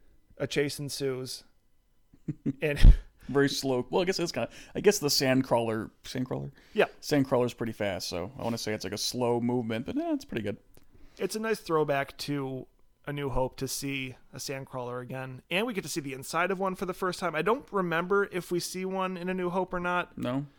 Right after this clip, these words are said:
Speaker 1: I'm, obvi-, uh, do you remember?
Speaker 2: <laughs> No, I don't remember at all,
Speaker 1: <laughs> I didn't
Speaker 2: unfortunately.
Speaker 1: expect you to.
Speaker 2: Damn it.
Speaker 1: So, we see the Mandalorian. He is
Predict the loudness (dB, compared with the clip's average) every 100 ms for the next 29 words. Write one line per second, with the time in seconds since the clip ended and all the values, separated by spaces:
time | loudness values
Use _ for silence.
0 | -20 -20 -10 -4 -4 -6 -4 0 0 -4
1 | -8 -6 -2 4 6 6 6 4 4 2
2 | -2 -4 -4 -4 -8 -6 -8 -6 -4 -2
3 | -2 0 -2 -2 -2 -2 -2 0 0 -2
4 | -4 -2 -4 -8 -10 -6 -4 -6 -4 4
5 | 6 6 4 -8 -20 -20 -20 -20 -12 2
6 | 2 4 0 0 0 0 2 2 2 2
7 | -2 -4 -2 -2 -2 -2 -2 -4 -8 -12